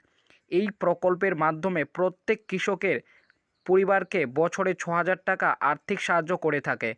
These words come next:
তবে কৃষকদের এই ছ হাজার টাকাটি একসাথে দেওয়া হয় না, বছরে তিনটি কিস্তিতে এই টাকাটি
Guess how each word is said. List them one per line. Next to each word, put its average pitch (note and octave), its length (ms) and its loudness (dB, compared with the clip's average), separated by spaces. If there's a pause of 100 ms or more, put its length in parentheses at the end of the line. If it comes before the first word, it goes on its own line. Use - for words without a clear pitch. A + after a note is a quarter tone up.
(460)
তবে F3+ 260 2 (120)
কৃষকদের F3+ 520 -2 (100)
এই F3+ 200 2
ছ - 40 -12 (160)
হাজার F3 280 0
টাকাটি F#3 320 -2 (260)
একসাথে F3+ 380 -4
দেওয়া D3 300 2
হয় B2 200 0
না, A2 60 0 (380)
বছরে F3 380 0 (120)
তিনটি F#3+ 320 -4
কিস্তিতে G3 480 -4 (160)
এই E3+ 180 0 (100)
টাকাটি F#3 360 -2